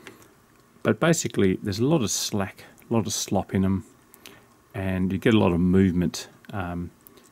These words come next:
in your construction build, whatever you're building, uh, which is not very useful for, um, building a structure. But so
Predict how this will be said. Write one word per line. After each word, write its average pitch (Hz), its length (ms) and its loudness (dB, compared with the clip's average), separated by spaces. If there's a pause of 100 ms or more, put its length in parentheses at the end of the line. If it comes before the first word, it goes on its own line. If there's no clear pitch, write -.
(1600)
in 95 180 -2
your 98 180 -2
construction 92 920 -2 (400)
build, 107 260 6
whatever 95 220 4
you're 90 100 2
building, 127 420 4 (500)
uh, 98 80 -4
which 95 240 -4
is 110 80 0
not 127 260 2
very 90 720 2 (420)
useful 92 520 0
for, 87 460 -2 (220)
um, 92 540 -8 (140)
building 92 300 4
a 90 40 -2
structure. - 500 -4 (500)
But 104 260 2
so 101 340 2